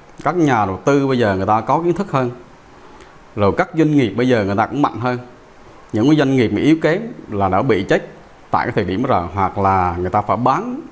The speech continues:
cho ngân hàng, hoặc là người ta phải sát nhập lại những cái đơn vị khác. Cho nên phần đa các cái công ty hiện bây giờ làm các bạn thấy rất là mạnh. Ví dụ như tập đoàn Vingroup, Singroup, Novaland, Hưng Thịnh hay một số tập đoàn khác là các bạn thấy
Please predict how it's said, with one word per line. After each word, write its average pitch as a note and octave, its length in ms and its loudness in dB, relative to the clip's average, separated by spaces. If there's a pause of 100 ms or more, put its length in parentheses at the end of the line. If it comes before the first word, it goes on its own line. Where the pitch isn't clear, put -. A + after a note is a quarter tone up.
(320)
cho A#2 100 2
ngân A#2+ 180 0
hàng, F#2+ 260 0
hoặc F#2 180 -2
là F#2+ 160 0
người F2+ 140 -2
ta G2+ 220 0
phải F2+ 160 -6
sát - 280 -2
nhập G2+ 160 0 (1080)
lại F#2 220 0
những F#2+ 200 -4
cái C3 60 0
đơn A#2+ 180 2
vị F#2+ 120 -2
khác. D3 220 -2 (540)
Cho A2+ 80 -2
nên A#2+ 140 4
phần G2+ 240 0
đa A2+ 380 0
các D#3 180 -4
cái D3+ 140 -6
công C#3 240 2
ty B2+ 160 2
hiện G2 220 -2
bây A#2 100 0
giờ G2 220 0
làm F2 380 -4
các - 80 -6
bạn - 180 -2
thấy C3+ 300 -2
rất F#4 120 -2
là - 60 2
mạnh. C2 200 -8 (300)
Ví C#3+ 140 -4
dụ A2 140 2
như A2 140 0
tập - 180 -6
đoàn F#2+ 320 0
Vingroup, B2 440 2
Singroup, C#3+ 440 -2 (640)
Novaland, B2+ 640 2 (160)
Hưng A#2+ 240 0
Thịnh F#2+ 280 -4
hay A2+ 180 0
một F#2 120 -4
số E3+ 300 -2
tập - 120 -4
đoàn F2+ 300 0
khác D#3+ 140 -2
là G#2 120 -2
các B2+ 120 -4
bạn A2+ 160 -2
thấy - 160 -4